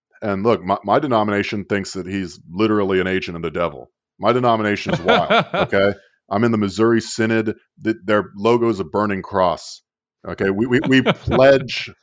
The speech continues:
Speaker 1: the American flag second and the Christian soldier flag first. It's really creepy. And, and so I understand, since we're on, like, the far right of Lutheranism, I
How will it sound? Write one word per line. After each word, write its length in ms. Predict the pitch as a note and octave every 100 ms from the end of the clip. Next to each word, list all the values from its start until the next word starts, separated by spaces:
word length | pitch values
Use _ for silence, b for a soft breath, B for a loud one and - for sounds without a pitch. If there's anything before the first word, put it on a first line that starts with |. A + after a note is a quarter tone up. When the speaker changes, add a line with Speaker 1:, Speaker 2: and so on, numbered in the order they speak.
| -
Speaker 1:
the 80 | G#2
American 500 | G2+ A2+ B2 A#2 G#2
flag 400 | A2 G#2 G2+ -
second 640 | - - A2+ F2 E2 D#2+ - b b b
and 140 | G2+ F#2
the 60 |
Christian 840 | - - - C3 B2+ - B2+ A2+
soldier 600 | G#2+ - G#2+ A#2+ - G#2 F2+
flag 480 | - F#2 F2 F2
first. 640 | - - G2+ F2 - - _ _ _ _ -
It's 180 | A2+ -
really 480 | E2 F2+ B2 C3 C3
creepy. 480 | C3 B2 G#2+ D2+ C#2 _ b b b E4 _ _ _ _ _
And, 260 | A2 A#2 A#2+
and 240 | B2 A#2 A2
so 420 | - B2 A2+ - _ _ _ _ _ _ _ _ _ _ A2+
I 180 | D3
understand, 840 | F#3 E3+ D#3+ C3+ - F3+ C3+ F#2 G2
since 180 | - G#2
we're 140 | A2 A#2+
on, 100 | A2+
like, 100 | G#2
the 60 | G2+
far 300 | - A2+ G#2
right 160 | G#2
of 100 | F2+
Lutheranism, 640 | F#2+ A2 G2 F2 E2 F2 E2+ _ _ _
I 140 | B2